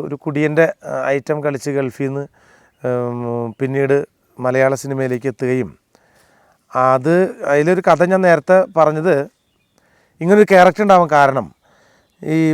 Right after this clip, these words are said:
ലോയി സാർ അന്ന് ചാലക്കുടി പള്ളിയുടെ ഫ്രണ്ടിൽ കോഴി വാങ്ങിക്കാൻ വരും. ഈ കോഴി വാങ്ങിക്കാൻ വരുമ്പോ എൻ്റെ അടുത്ത് മിക്ക ആൾക്കാരും പറയും, "മണി ഒന്ന് പോയി കാണണ്ട, അദ്ദേഹത്തിനെ കണ്ട് പറയും, ഒരു ചാൻസ് തരാൻ പറയേ." ഞാൻ പറഞ്ഞു, "എനിക്ക് ഭയങ്കര ചമ്മലടാ." "ആ, നീ ചമ്മീണ്ട് ഇവിടെ ഇരുന്നോ, പുള്ളി ഇതേ ഇപ്പൊ പടങ്ങളൊക്കെ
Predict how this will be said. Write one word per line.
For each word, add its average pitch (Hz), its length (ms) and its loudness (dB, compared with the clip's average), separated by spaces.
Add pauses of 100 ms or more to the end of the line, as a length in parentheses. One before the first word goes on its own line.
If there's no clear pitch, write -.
ലോയി 175 240 6
സാർ 214 220 4
അന്ന് 202 160 0
ചാലക്കുടി 165 540 0
പള്ളിയുടെ 160 360 -2
ഫ്രണ്ടിൽ 151 300 -4
കോഴി 147 300 0
വാങ്ങിക്കാൻ 135 320 -2
വരും. 92 200 -12 (500)
ഈ 185 100 0
കോഴി 196 360 4
വാങ്ങിക്കാൻ 202 400 2
വരുമ്പോ 175 360 -2
എൻ്റെ 165 240 -4
അടുത്ത് 185 140 -4
മിക്ക 190 260 -4
ആൾക്കാരും 170 340 -2
പറയും, 156 260 -4
"മണി 135 200 -2
ഒന്ന് 156 240 -4
പോയി 160 260 -4
കാണണ്ട, 156 320 0 (640)
അദ്ദേഹത്തിനെ 151 380 2
കണ്ട് 175 260 2
പറയും, 185 320 2
ഒരു 175 60 0
ചാൻസ് 160 380 -2
തരാൻ 190 180 0
പറയേ." 165 260 0 (220)
ഞാൻ - 160 -10
പറഞ്ഞു, 160 140 -4
"എനിക്ക് 156 180 -6
ഭയങ്കര 135 420 -4 (100)
ചമ്മലടാ." 113 500 -4 (360)
"ആ, - 100 -6
നീ 110 200 -4
ചമ്മീണ്ട് 196 400 4
ഇവിടെ 240 120 2
ഇരുന്നോ, 196 260 2 (380)
പുള്ളി 139 200 2
ഇതേ 220 140 8
ഇപ്പൊ 220 220 4 (160)
പടങ്ങളൊക്കെ 175 580 4